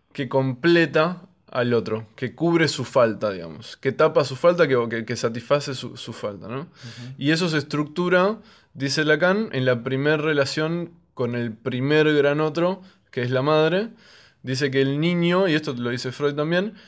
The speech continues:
Speaker 1: viene a ocupar para la madre el lugar del falo que ella no tiene, ¿no? Y entonces, ¿qué significa eso? Que, que la madre, y en esto, eh,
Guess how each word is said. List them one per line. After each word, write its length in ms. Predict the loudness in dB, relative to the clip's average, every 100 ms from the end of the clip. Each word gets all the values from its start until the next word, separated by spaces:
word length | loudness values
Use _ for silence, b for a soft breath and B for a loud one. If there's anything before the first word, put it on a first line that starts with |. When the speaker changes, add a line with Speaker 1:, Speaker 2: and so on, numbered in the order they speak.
| B
Speaker 1:
viene 320 | -4 0 2
a 40 | 2
ocupar 600 | 0 0 4 4 4 4
para 200 | 6 6
la 100 | 4
madre 460 | 2 2 2 0 -2
el 180 | -2 0
lugar 480 | 4 4 4 2 -6 -16 _
del 560 | -14 -6 -2 -2 -4 -6
falo 440 | 2 6 6 4 0 -14 _ _ _ _ _ _ _ _ _ _ _ -12
que 200 | -4 -2
ella 220 | 0 -2
no 160 | -2 -4
tiene, 260 | -6 -8
¿no? 220 | -6 -8 -8 B B B B
Y 280 | -2 0 0
entonces, 480 | 0 0 0 0 -2
¿qué 120 | -2
significa 400 | 0 -2 -2 -2
eso? 200 | -2 -4
Que, 260 | -6 -6 -8 _ _ _ _ _ _
que 120 | -2
la 120 | 2
madre, 460 | 4 4 4 2 0 -10 _ _ -12
y 160 | -4 0
en 100 | 0
esto, 340 | 2 4 4
eh, 240 | 2 -2